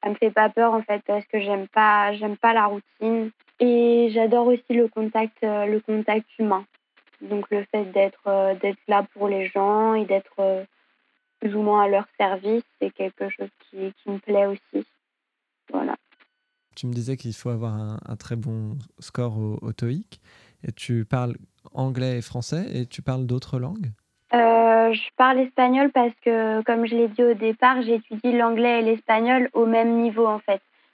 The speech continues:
Speaker 1: Donc, je suis censée parler aussi bien anglais qu'espagnol.
Speaker 2: C'est quelque chose qui te plaît, ça aussi, les langues ?
Speaker 1: Euh, bah, je pense que déjà, la barrière de la langue peut très vite être un frein quand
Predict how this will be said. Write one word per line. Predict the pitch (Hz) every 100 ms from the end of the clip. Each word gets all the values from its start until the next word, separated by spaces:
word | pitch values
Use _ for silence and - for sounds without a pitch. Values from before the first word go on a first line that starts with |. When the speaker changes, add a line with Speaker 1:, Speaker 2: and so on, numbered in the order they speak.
| _
Speaker 1:
Donc, | 220 220
je |
suis | 247 240
censée | 233 233 247 240
parler | 233 214 220
aussi | 220 - 233
bien | 208 233
anglais | 220 214 208 214 220 _ _
qu'espagnol. | 208 - 196 185 185 _ _ _ 117
Speaker 2:
C'est | -
quelque | 120 120
chose | 147
qui | - 131
te |
plaît, | - 147
ça | 180 127
aussi, | 120 - 147
les | 123
langues ? | 117 127 156 175
Speaker 1:
Euh, | 226 220 226
bah, | 214 220
je | 220
pense | 269 269 -
que | 226
déjà, | 220 226 247 262 269 269
la | 226 220
barrière | 226 226 247
de | 240
la | 233 226
langue | 233 254 254
peut | 226
très | - 233
vite | 233 254 233
être | 226 226
un | 220 -
frein | - 254 277 -
quand | 233